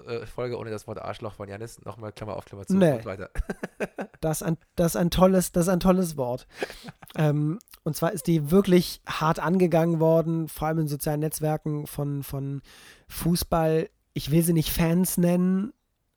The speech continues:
Speaker 2: aber, hm, vermutlich Fußballfans, ähm,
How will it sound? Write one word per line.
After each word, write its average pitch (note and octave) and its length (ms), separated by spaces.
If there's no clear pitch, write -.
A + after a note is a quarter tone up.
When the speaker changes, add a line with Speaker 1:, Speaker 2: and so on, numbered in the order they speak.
Speaker 2:
aber, C#3+ 580
hm, C3+ 360
vermutlich C#3+ 600
Fußballfans, D3 800
ähm, C#3+ 480